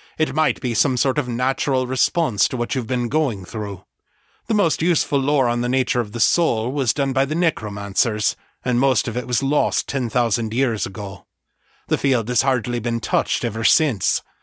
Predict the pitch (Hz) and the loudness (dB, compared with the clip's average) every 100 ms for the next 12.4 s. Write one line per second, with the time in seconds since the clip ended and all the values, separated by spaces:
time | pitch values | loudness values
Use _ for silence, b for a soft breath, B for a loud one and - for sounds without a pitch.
0 | - 127 117 147 160 147 156 147 135 123 | -8 -4 0 2 2 2 2 2 2 2
1 | - 104 160 - 147 147 135 117 101 98 | 0 0 -2 0 0 2 2 0 -2 -6
2 | - 139 143 139 135 131 120 117 110 139 | -4 0 0 2 2 2 2 0 0 0
3 | 131 107 98 98 - - b 131 131 123 | 0 -2 -4 -4 -4 -4 b -2 -2 -2
4 | 131 131 147 123 127 127 - - 170 - | 0 2 0 0 -2 -2 -4 0 2 0
5 | - - 139 98 107 110 - 107 107 - | -4 0 2 0 -4 -6 -4 -2 -2 -2
6 | 123 117 104 101 107 - 117 - 117 107 | -2 0 -2 -4 -2 -2 0 -2 -2 -4
7 | 107 - - _ _ _ _ _ _ - | -4 -4 -4 _ _ _ _ _ _ -8
8 | 127 131 156 165 135 131 - 139 131 123 | -2 0 0 -2 -4 -2 0 2 2 2
9 | 113 123 113 110 135 127 90 - 107 98 | 0 0 0 -2 -2 -2 -4 -8 -10 -10
10 | 101 - _ _ - 135 135 131 156 117 | -12 -18 _ _ -6 -2 0 2 2 0
11 | - - 131 - 110 107 117 117 120 139 | -2 0 0 0 0 -2 -4 -6 -4 0
12 | 156 104 98 | 0 -2 -8